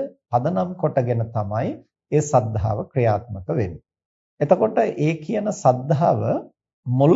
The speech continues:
කාලේ, අපි කුඩා කාලේ අපට මව්පියෝ කියා දෙන කරුණුත් එක්කලා, බුදුරජාණන් වහන්සේගේ රූපය දැකලා, උන්වහන්සේගේ ඒ, අ, රූප සෞන්දර්යයත් එක්කලා අපේ මනසේ යම්කිසි භක්ති මාත්‍රයක් ගොඩනගෙනවා.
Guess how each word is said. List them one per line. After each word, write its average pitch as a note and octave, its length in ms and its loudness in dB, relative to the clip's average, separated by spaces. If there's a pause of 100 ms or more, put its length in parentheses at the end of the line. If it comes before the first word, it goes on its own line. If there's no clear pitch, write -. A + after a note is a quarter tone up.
කාලේ, C3 560 4 (500)
අපි C3 220 0
කුඩා D#3+ 420 12
කාලේ A2+ 520 0 (140)
අපට - 420 -2 (440)
මව්පියෝ D3 640 2
කියා C3 360 6
දෙන B2+ 260 -2
කරුණුත් A#2 520 -2
එක්කලා, C#3 480 -2
බුදුරජාණන් B2+ 680 2
වහන්සේගේ A#2 640 -2
රූපය B2+ 540 -2
දැකලා, C#3+ 500 -2 (360)
උන්වහන්සේගේ C3+ 1000 2 (260)
ඒ, B2+ 220 0 (320)
අ, B2 140 -2 (460)
රූප C#3+ 340 0
සෞන්දර්යයත් B2+ 1000 2
එක්කලා F3 420 -2
අපේ - 240 0
මනසේ B2 520 -2
යම්කිසි C3 520 -4
භක්ති C#3 500 -2
මාත්‍රයක් C#3+ 680 -2
ගොඩනගෙනවා. A2+ 600 4